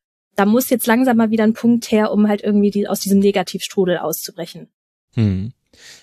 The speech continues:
Speaker 2: Also Leipzig auswärts und dann Jena zu Hause, das wird natürlich vor allem wichtig. Generell die Heimspiele dürften sehr wahrscheinlich das Zünglein an der Waage sein. Jena zu Hause,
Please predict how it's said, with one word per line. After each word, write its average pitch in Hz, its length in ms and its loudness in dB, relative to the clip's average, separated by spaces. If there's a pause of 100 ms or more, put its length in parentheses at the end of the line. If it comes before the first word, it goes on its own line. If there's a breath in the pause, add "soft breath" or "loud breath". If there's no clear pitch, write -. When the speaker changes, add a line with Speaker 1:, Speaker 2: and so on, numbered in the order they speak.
Speaker 2:
Also 104 360 -4
Leipzig 123 500 2
auswärts 127 400 2
und 110 180 -4
dann 123 200 2
Jena 117 420 0
zu 95 200 -6
Hause, 98 480 -4
das - 220 -4
wird 104 100 -8
natürlich 95 400 -6
vor 92 120 -8
allem 98 220 -6
wichtig. 107 300 -8
Generell 120 420 4
die 117 160 0
Heimspiele 113 640 0 (460 loud breath)
dürften 151 360 4
sehr 127 200 4
wahrscheinlich 127 380 0
das - 180 -6
Zünglein 120 400 0
an 101 120 -2
der 98 120 0
Waage 104 280 0
sein. 98 260 -2
Jena 127 300 2
zu 117 200 -4
Hause, 117 480 0